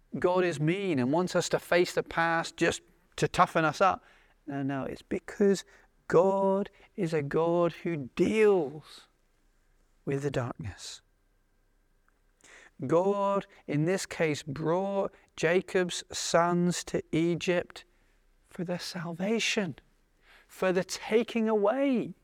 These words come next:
of guilt. But first they had to face it. First he had to bring it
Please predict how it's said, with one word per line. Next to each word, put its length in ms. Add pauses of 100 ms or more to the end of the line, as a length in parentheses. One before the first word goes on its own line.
(640)
of 440 (320)
guilt. 640 (920)
But 180
first 500
they 120
had 280
to 120
face 440
it. 160 (320)
First 460
he 100
had 180
to 100
bring 260
it 180